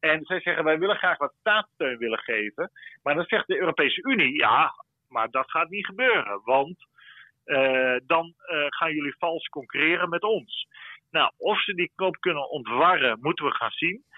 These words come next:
Eh, we zullen er tot en met half november nog wel over praten. Het is ook zo, de druk is niet hoog genoeg nog, hè. De deadline is uiteindelijk één januari tweeduizend eenentwintig. En,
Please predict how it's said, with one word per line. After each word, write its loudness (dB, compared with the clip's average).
Eh, 2
we 2
zullen 0
er 2
tot -4
en -8
met 0
half 0
november 0
nog -4
wel 0
over -2
praten. 0
Het -10
is 2
ook -2
zo, 4
de 0
druk 0
is 0
niet -4
hoog 2
genoeg -2
nog, -8
hè. -2
De 2
deadline 2
is -4
uiteindelijk 0
één 2
januari 0
tweeduizend 2
eenentwintig. -2
En, 0